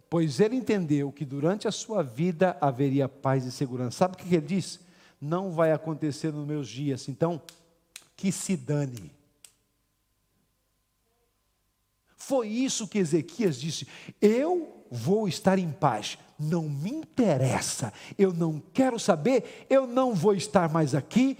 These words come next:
que se dane." Numa expressão, pronto, mais baixa, mas <laughs> para que entenda mesmo.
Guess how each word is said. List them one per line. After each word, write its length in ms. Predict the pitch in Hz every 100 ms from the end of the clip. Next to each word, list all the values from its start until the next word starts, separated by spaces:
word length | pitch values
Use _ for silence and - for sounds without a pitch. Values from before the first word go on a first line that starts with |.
| - - _
que 460 | - 262 294 277 -
se 460 | - - 254 277 -
dane." 480 | 139 156 220 160 139 -
Numa 160 | 156 190
expressão, 680 | 175 - 165 - 180 156 98 - _ 131 127 _ _ _ _ _ _ _ _ - - _ -
pronto, 200 | 135 - 117
mais 180 | 143
baixa, 380 | 120 131 147 -
mas 160 | 147 135 143 - 160 -
<laughs> 320 | - - _
para 120 | - 175
que 140 | -
entenda 360 | 180 160 135 120
mesmo. 300 | 107 76